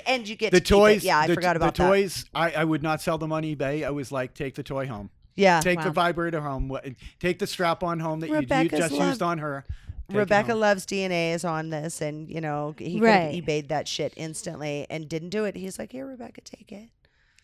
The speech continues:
Speaker 3: That's
Speaker 1: Yeah.
Speaker 3: nice.
Speaker 1: So
Speaker 3: You get a bonus gift, gift for just, you know, showing
Speaker 1: Showing up
Speaker 3: up.
Speaker 1: and getting paid.
Speaker 3: Yeah.
Speaker 1: Yeah.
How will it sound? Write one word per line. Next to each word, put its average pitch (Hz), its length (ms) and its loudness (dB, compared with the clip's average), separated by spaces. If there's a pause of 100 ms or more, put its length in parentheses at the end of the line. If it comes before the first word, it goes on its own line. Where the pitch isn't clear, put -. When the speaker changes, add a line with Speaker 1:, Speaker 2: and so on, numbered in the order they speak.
(180)
Speaker 3:
That's 381 220 -8
Speaker 1:
Yeah. 180 340 4
Speaker 3:
nice. 202 460 8
Speaker 1:
So 202 340 10
Speaker 3:
You 185 80 4
get 403 80 6
a - 60 4
bonus 415 420 2
gift, - 320 -2 (160)
gift 277 240 2 (100)
for 277 140 -2
just, 269 320 -6
you 320 80 -4
know, 254 240 0 (280)
showing 277 240 8
Speaker 1:
Showing 381 160 8
up 466 100 10
Speaker 3:
up. 277 60 8
Speaker 1:
and 220 100 -4
getting 226 200 0
paid. 190 400 2
Speaker 3:
Yeah. 311 100 -4 (120)
Speaker 1:
Yeah. 185 380 4